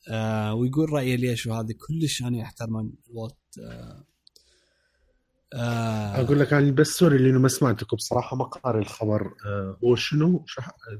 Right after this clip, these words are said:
Speaker 2: يعني راح يعوف ال-
Speaker 1: هو اياه، هو قار يعني
Speaker 2: الموضوع
Speaker 1: والت
Speaker 2: ولا
Speaker 1: ما
Speaker 2: شنو؟
Speaker 1: سبق، اياه هو اعلن قبل فتره، قال انه يعني اعلن عن الريتايرمنت مالته،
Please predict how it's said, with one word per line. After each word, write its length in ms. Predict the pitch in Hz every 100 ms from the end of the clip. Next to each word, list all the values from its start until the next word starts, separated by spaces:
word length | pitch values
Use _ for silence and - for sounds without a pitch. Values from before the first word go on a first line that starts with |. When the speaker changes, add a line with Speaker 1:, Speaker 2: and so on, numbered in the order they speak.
| 110
Speaker 2:
يعني 240 | 107 107
راح 200 | 107 110
يعوف 360 | 113 113 127 -
ال- 200 | 135 127 - - - - -
Speaker 1:
هو 200 | 208 202
اياه، 300 | 233 277 156
هو 220 | 156 185
قار 280 | 175 196 175
يعني 240 | 117 -
Speaker 2:
الموضوع 180 | 113 143
Speaker 1:
والت 100 | 143
Speaker 2:
ولا 120 | 127
Speaker 1:
ما 60 | 180
Speaker 2:
شنو؟ 240 | - 131
Speaker 1:
سبق، 120 | 147 160
اياه 160 | 143
هو 220 | 123 143 135 127 131 123
اعلن 320 | 151 147 135
قبل 320 | - 131 123
فتره، 260 | - 151 123
قال 320 | 123 123 120
انه 360 | 117 117 123 - _
يعني 180 | 113 113
اعلن 160 | 107 - _ _ _ _ _ _ _ -
عن 520 | 139 135 123 107 120
الريتايرمنت 640 | 123 120 156 143 120 117 -
مالته، 420 | 131 - 113